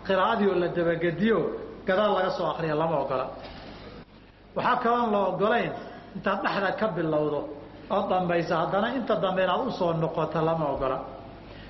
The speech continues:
Waa inaad bilowga ka bilowda bisinka ah, sidaana aad ugu socoto. Qur-aankana saasaa loo soo dejiyey. Sidaasayna Qur-aan kala dambeeya ku tahay.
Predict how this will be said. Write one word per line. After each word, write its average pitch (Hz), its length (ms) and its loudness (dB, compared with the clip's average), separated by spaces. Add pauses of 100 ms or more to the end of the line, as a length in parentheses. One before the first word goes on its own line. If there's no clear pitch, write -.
(120)
Waa 190 220 4
inaad 220 320 4
bilowga 202 500 4
ka 220 140 0
bilowda 175 480 0
bisinka 165 540 0
ah, 175 160 2 (640)
sidaana 226 540 2
aad 185 200 2
ugu 190 200 0
socoto. 147 580 -4 (380)
Qur-aankana 208 580 2
saasaa 180 500 0
loo 180 180 0
soo 165 220 -2
dejiyey. 151 560 0 (840)
Sidaasayna 214 720 2 (100)
Qur-aan 196 360 2
kala 175 320 0
dambeeya 165 520 0
ku 208 160 0
tahay. 175 420 2